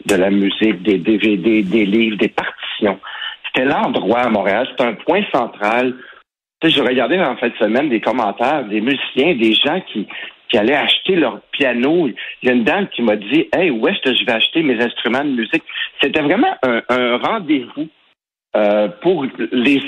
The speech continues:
amoureux de la culture en général. Moi, c'était un passage obligé chaque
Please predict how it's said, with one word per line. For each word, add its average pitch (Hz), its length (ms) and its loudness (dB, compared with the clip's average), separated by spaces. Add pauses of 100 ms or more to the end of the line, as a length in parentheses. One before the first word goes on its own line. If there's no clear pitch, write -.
amoureux 165 320 0
de - 80 -2
la 113 80 2
culture 160 360 -4
en 123 120 0
général. 120 640 0 (600)
Moi, 185 200 2 (140)
c'était 151 520 0
un 113 180 0
passage 123 520 0 (140)
obligé 123 600 0 (200)
chaque 165 180 -2